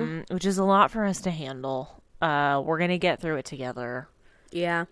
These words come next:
Speaker 2: Um, can't say that I'm looking forward to it, but
Speaker 1: Nope.
Speaker 2: here we are. We knew it was coming. Um, I feel like it means that we're entering into a sort of interesting era of Criminal Minds.
Speaker 1: Yeah.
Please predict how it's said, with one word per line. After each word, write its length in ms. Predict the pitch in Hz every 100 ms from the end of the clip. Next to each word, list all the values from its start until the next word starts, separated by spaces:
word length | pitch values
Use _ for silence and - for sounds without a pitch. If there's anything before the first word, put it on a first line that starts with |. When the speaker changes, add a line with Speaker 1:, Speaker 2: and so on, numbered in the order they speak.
| -
Speaker 2:
Um, 600 | 165 151 143 135 139 143 -
can't 240 | 208 196
say 100 | 220
that 140 | 190 185
I'm 160 | 180
looking 220 | 175 185 175
forward 420 | 165 160 160 156
to 180 | 165 151
it, 240 | 151 - -
but 280 | 131 131
Speaker 1:
Nope. 180 | 180 185
Speaker 2:
here 160 | 147 143
we 140 | 143
are. 300 | 87 98 147 -
We 160 | 165
knew 200 | 165 175
it 80 | 180
was 180 | 175 -
coming. 560 | 170 156 147 143 147 - - - - _ _ _ _ _ _ _ _ _ _
Um, 360 | 165 165 156 156 - 220
I 160 | 233
feel 260 | 208 302 359
like 220 | 359 320
it 120 | -
means 460 | 208 226 226 214 180
that 140 | 165
we're 160 | 175 -
entering 640 | 190 202 196 233 196 180 -
into 580 | 175 180 180 - 185 170
a 80 | 165
sort 360 | - 180 190
of 200 | 233 220 - _ _ _ _ _
interesting 800 | 202 233 - 214 185 - 190 180
era 460 | 156 233 151 80 -
of 180 | - 147
Criminal 440 | - 90 101 123 101
Minds. 680 | 85 69 62 85 - 180
Speaker 1:
Yeah. 360 | 196 180 180